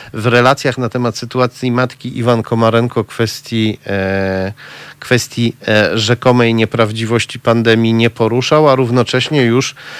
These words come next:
e, e, już występował, e, przeciwko pandemii, e, przeciwko, przeciwko, e, występował z twierdzeniami o nieprawdzi-, o nieprawdziwości pandemii gdzie indziej.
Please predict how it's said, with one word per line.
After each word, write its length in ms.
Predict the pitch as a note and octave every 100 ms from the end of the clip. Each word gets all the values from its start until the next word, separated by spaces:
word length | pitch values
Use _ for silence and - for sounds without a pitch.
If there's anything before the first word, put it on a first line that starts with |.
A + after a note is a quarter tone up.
| - - -
e, 60 | A2 A2 A2 A2 G#2+ -
e, 360 | A#2 A2+ - B2+
już 260 | B2 C3
występował, 880 | A#2 B2 - A#2+ A2 A2+ G#2+ A2 A2+ C#2
e, 380 | G2 G2 F#2+ F2
przeciwko 520 | - A2 A2+ - A#2
pandemii, 720 | G2+ G#2+ G2+ G2+ G#2 G#2 G#2+ -
e, 120 | G2
przeciwko, 680 | F#2+ G#2 - - A2+ G#2 -
przeciwko, 840 | - G#2 - A2 - G#2 F#2+ D#2 C#2 F2+ F2 D2+
e, 40 |
występował 480 | G#2 G#2+ A#2+ B2+ B2
z 40 |
twierdzeniami 640 | - A#2+ A2 A2+ A2+ A2+ G#2
o 40 |
nieprawdzi-, 580 | G#2 G2 G#2 G#2 G#2+ - -
o 80 | A#2
nieprawdziwości 800 | A2 G#2+ G#2 G#2 G#2 A2 - A#2
pandemii 520 | A2+ A2 G#2 G#2 G#2
gdzie 240 | A2 G#2+
indziej. 460 | - G2+ D#2+ -